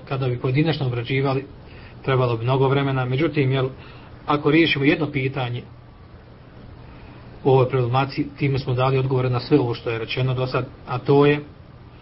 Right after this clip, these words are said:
na pitanje da li je musliman, bilo koji musliman, da li je dužan slijediti jedan određeni fikski mezheb.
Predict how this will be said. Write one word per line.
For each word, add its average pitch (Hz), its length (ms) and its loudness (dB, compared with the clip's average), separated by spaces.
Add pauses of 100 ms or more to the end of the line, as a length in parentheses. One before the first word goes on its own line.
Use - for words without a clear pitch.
(280)
na 117 100 -4
pitanje 151 640 2 (1900)
da 151 180 4
li 160 140 4
je 147 80 4
musliman, 135 580 -4 (540)
bilo 156 280 4
koji 135 140 -2
musliman, 117 400 -6
da 147 140 2
li 165 100 2
je 147 60 2
dužan 151 460 -2
slijediti 135 640 0
jedan 135 320 -4
određeni 131 580 -6
fikski 120 420 -10
mezheb. 110 280 -10